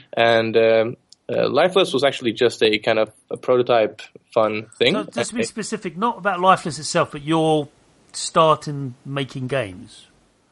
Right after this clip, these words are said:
Speaker 1: Right. Well, that was actually our start in
Speaker 2: Oh,
Speaker 1: making
Speaker 2: right. Okay.
Speaker 1: Right.
Speaker 2: Awesome.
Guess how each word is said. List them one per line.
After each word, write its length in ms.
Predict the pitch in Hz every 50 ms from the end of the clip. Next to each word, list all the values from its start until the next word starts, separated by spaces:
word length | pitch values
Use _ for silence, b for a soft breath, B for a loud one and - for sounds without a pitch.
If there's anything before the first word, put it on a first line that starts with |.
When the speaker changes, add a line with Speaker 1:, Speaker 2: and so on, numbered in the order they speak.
| _ _ _ _ _ _ _ _ _ -
Speaker 1:
Right. 220 | 247 214 143 -
Well, 120 | 135 143 139
that 220 | 175 196 190 143
was 200 | 131 165 190 185
actually 260 | 139 117 - 131 113
our 100 | 107 107
start 320 | - - 117 104 - - -
in 120 | 107 110
Speaker 2:
Oh, 180 | - 277 311 320
Speaker 1:
making 160 | 302 254 214
Speaker 2:
right. 320 | 226 254 285 294 214 - -
Okay. 440 | - 156 - - 202 240 262 208 127 117
Speaker 1:
Right. 260 | 135 190 175 127 -
Speaker 2:
Awesome. 180 | 147 107 -